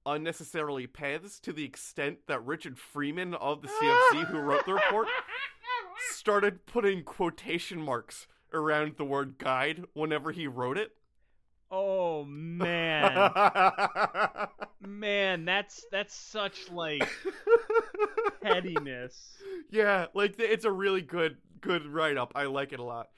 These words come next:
Speaker 2: This
Speaker 1: And
Speaker 2: is
Speaker 1: there's a,
Speaker 2: phenomenally petty.
Speaker 1: there's a story where he, he at one point leads them to an area where the leeches are so dense, he described the ground as writhing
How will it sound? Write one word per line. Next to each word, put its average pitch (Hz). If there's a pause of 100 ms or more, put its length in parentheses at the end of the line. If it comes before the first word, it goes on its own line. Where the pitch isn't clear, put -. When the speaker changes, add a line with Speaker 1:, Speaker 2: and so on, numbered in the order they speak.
(240)
Speaker 2:
This 180
Speaker 1:
And 151
Speaker 2:
is 147
Speaker 1:
there's 170
a, -
Speaker 2:
phenomenally 147
petty. 117 (140)
Speaker 1:
there's 170
a 180
story 180
where 170
he, 165 (100)
he 165
at 143
one 165
point 156
leads 165
them 202
to 196
an 175
area 170 (380)
where 160
the 147
leeches 180
are 156
so 156
dense, 143
he 175
described 143
the 139
ground 135
as 127 (160)
writhing 123